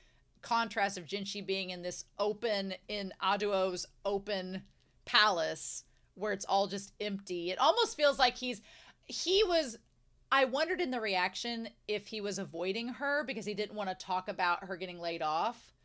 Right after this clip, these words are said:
But going back and looking at this discussion, it seems like he was just going to visit Aduo's palace because now she's gone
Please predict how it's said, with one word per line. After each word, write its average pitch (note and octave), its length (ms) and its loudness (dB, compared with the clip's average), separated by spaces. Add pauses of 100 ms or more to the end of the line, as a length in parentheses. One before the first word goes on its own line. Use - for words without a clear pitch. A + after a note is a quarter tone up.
(340)
But G#3+ 440 6 (500)
going A#3 340 0
back G3+ 380 2
and G3+ 100 -8
looking G3 220 -4
at F#3 80 -8
this E3+ 200 -10
discussion, E3+ 640 -6 (360)
it A#3 160 0
seems C#4 260 -2
like A3 200 2
he G#3+ 120 -8
was G3 160 -2
just G3 240 -2
going F#3+ 220 -6
to E3 40 -8
visit E3 380 -4
Aduo's F3 440 0
palace E3+ 500 -4
because E3 380 -8
now E3 160 -8
she's E3 260 -10
gone F3 520 -6